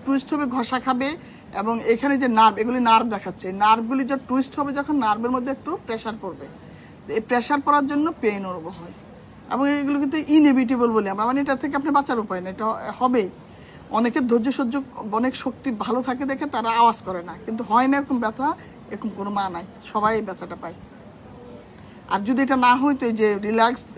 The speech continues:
যে হরমোন না হইতো, এ-, এগুলি যদি প্রেশার না হতো, তাহলে এটা চারি-, দূরে সরে যেতে হতো। এই যে দেখেন, এখান থেকে আস্তে করে দূরে সরে যাবে, দূরে সরলে স্পেস হবে, স্পেস হলে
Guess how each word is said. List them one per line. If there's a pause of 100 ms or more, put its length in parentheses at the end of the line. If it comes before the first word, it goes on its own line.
(240)
যে
হরমোন
না
হইতো, (460)
এ-,
এগুলি
যদি
প্রেশার
না
হতো,
তাহলে
এটা (260)
চারি-, (140)
দূরে
সরে
যেতে
হতো।
এই
যে
দেখেন,
এখান
থেকে
আস্তে
করে
দূরে
সরে
যাবে, (360)
দূরে
সরলে
স্পেস
হবে,
স্পেস
হলে